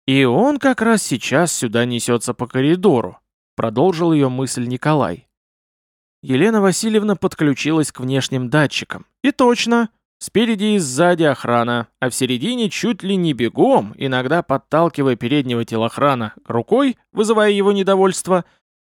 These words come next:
Двигался министр иностранных дел Кедров Виктор Сергеевич. Клиника регенеративной медицины. Открылась дверь.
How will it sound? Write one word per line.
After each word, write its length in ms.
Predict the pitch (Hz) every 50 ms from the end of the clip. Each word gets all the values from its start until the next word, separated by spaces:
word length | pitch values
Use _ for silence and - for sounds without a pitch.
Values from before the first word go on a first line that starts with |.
| _
Двигался 680 | 131 107 123 120 131 185 220 196 214 202 - - 196 185
министр 560 | 170 170 165 160 160 147 - - - 127 127
иностранных 720 | 123 131 131 117 - - 135 131 120 120 117 117 113 113
дел 320 | 117 127 165 254 269 240 -
Кедров 520 | _ - - 139 190 208 185 190 202 185 - -
Виктор 400 | - 113 127 135 - - 139 131
Сергеевич. 800 | - - - 147 156 143 139 135 117 104 101 - - - - - _ _ _ _ _ _ _ _ _ _ _ _ _ _ _ _
Клиника 440 | - 135 180 262 269 262 220 - 254
регенеративной 840 | 233 226 175 160 170 156 135 123 120 110 - - 120 123 131 127 127
медицины. 640 | 131 135 127 156 180 - - 117 85 67 - - _ _ _ _ _ _ _ _ _ _ _ _
Открылась 600 | - 139 139 139 - - 139 170 220 254 262 254 208
дверь. 380 | 160 147 135 139 139 135 131